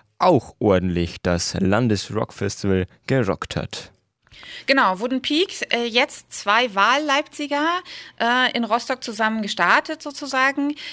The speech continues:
Speaker 2: Die machen, äh, ganz coole, ähm, ja, Akustik, Elektro, Pop, würde ich das jetzt mal so grob beschreiben, äh, sind zu erleben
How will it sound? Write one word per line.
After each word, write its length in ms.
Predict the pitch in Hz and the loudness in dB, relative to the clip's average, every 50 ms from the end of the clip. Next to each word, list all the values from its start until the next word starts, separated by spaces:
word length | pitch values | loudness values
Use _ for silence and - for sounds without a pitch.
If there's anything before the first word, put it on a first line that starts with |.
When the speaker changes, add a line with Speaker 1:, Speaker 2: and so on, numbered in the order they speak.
| - _ _ | -16 _ _
Speaker 2:
Die 220 | 208 226 240 262 262 | -6 -4 -2 -2 2
machen, 560 | 240 226 233 - 262 240 240 247 240 240 240 - | 0 0 0 0 -4 -2 0 0 0 0 -2 -2
äh, 320 | - 214 214 220 220 220 220 | -2 0 2 2 2 0 0
ganz 260 | 214 202 208 208 - | -2 -4 -4 -4 -10
coole, 640 | - - - 254 254 254 247 233 233 233 233 233 233 - - - - - - _ _ | -14 -10 -8 -4 -2 -2 0 0 0 0 -2 -2 -4 -10 -18 -18 -18 -20 -20 _ _
ähm, 680 | - 208 202 202 202 202 208 208 202 202 202 202 - - _ - _ | -2 0 2 2 0 0 -2 -4 -6 -6 -8 -8 -10 -12 _ -20 _
ja, 400 | - 208 196 196 185 175 - - - - _ _ _ - | -2 2 2 2 2 0 -2 -6 -8 -18 _ _ _ -6
Akustik, 880 | 202 196 _ _ - - 262 277 269 - - - 254 240 240 - - _ - | -6 -6 _ _ -8 -6 -6 -6 -6 -8 -6 -4 -6 -6 -6 -12 -20 _ -8
Elektro, 1400 | 233 214 208 214 226 233 226 - _ - - - - 208 208 220 226 226 226 226 226 226 226 226 220 220 220 220 - | -6 -6 -2 -2 -2 -2 -4 -10 _ -18 -18 -14 -12 -10 -6 -4 -4 -2 -2 -2 0 0 0 0 -2 -4 -6 -8 -14
Pop, 320 | - - 269 294 330 - _ _ _ _ _ - - - | -4 2 2 2 2 2 _ _ _ _ _ -20 -20 -12
würde 200 | 208 220 247 262 | -2 -2 0 0
ich 100 | 277 - | 0 -2
das 180 | - 262 262 - | -2 -4 0 0
jetzt 180 | 277 262 - | -4 -2 0
mal 200 | 247 247 247 247 | 0 0 0 -2
so 80 | 240 233 | -4 -10
grob 300 | - - 240 269 262 - | -6 -2 -2 -2 0 -2
beschreiben, 460 | 349 - - 294 285 294 302 330 330 - - - - - - - _ | -6 -2 2 2 2 2 2 -2 -6 -8 -14 -16 -16 -14 -16 -14 _
äh, 320 | - 220 233 240 247 247 | 0 2 2 4 2 0
sind 280 | 214 220 269 311 339 311 | 0 0 0 0 0 0
zu 80 | - - | 0 0
erleben 580 | - 220 220 220 214 233 254 277 302 302 294 | 2 2 0 0 -2 -2 -2 0 0 -2 -2